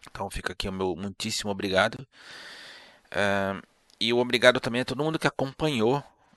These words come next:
a nossa transmissão ah, minha e do Bruno, e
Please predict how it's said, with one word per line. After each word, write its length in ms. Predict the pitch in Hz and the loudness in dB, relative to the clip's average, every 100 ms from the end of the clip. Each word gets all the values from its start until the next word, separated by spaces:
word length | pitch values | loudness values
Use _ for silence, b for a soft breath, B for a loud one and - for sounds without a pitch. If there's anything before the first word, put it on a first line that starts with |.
| - | -12
a 140 | - | -8
nossa 380 | 101 98 - 107 | -6 -6 -6 -8
transmissão 880 | - 107 98 104 - 104 107 104 98 _ _ _ - | -4 -4 -4 -6 -4 -4 -6 -10 -14 _ _ _ -14
ah, 200 | - - | -12 -12
minha 320 | 82 104 117 | -10 -6 -6
e 100 | 107 | -6
do 120 | 95 98 | -8 -4
Bruno, 440 | 87 117 110 82 - | 0 2 0 -8 -16
e 260 | 82 87 | -16 -12